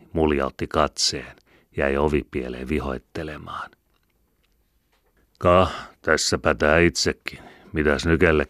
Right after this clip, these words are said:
kuuluu?" tuherti Virsu Taavetti työssänsä. Ei vastausta. Vihainen silmäys vain. Virsu Taavetti kiintyi yhä syvemmät työhönsä ja samalla jatkoi Nykelle:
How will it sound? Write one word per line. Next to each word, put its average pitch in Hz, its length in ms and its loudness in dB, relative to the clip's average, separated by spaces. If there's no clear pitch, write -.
kuuluu?" 67 480 -4
tuherti 67 460 -6
Virsu 73 420 -2
Taavetti 67 460 -8
työssänsä. - 720 -4
Ei 69 180 -2
vastausta. - 720 -12
Vihainen 71 440 -2
silmäys 73 720 -6
vain. 82 240 -12
Virsu 73 300 -4
Taavetti 65 480 -6
kiintyi 71 460 -4
yhä 69 320 -6
syvemmät 71 540 -2
työhönsä - 580 -4
ja 78 80 -6
samalla 69 440 0
jatkoi 71 480 -4
Nykelle: 67 500 -6